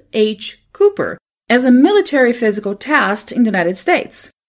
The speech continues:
It's really funny how jogging became two different words in English in both Brazil and Italy. Now, the word jogging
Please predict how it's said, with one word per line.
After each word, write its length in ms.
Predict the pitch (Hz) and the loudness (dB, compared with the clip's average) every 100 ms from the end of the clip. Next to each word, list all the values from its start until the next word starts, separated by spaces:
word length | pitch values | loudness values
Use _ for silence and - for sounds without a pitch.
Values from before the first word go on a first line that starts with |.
| _ _ _ _ | _ _ _ _
It's 180 | - 240 | -8 -2
really 240 | 392 453 | -2 -2
funny 280 | - 427 381 | -4 -6 -4
how 180 | 247 226 | -2 -4
jogging 520 | 175 202 226 262 196 175 | -4 -4 -2 -2 -2 -4
became 540 | 190 - 208 196 185 | -6 -4 -4 -4 -6
two 260 | - - 320 | -6 -2 0
different 340 | 294 254 214 | -2 -4 -2
words 280 | 208 202 196 | 0 -2 -2
in 80 | 190 | -2
English 460 | 214 165 160 - | -2 -2 -4 0
in 100 | 220 | -2
both 300 | 185 190 196 | 0 -6 -4
Brazil 340 | 180 175 190 185 | -4 -2 0 0
and 160 | 180 | 0
Italy. 400 | 180 175 120 104 - _ _ _ _ _ - | 0 -2 -4 -6 -12 _ _ _ _ _ 4
Now, 320 | 311 302 269 | 8 8 6
the 140 | 262 | 2
word 280 | 262 403 214 | 4 4 2
jogging 800 | - 165 254 214 113 151 214 - | 0 2 2 2 0 -2 -2 -8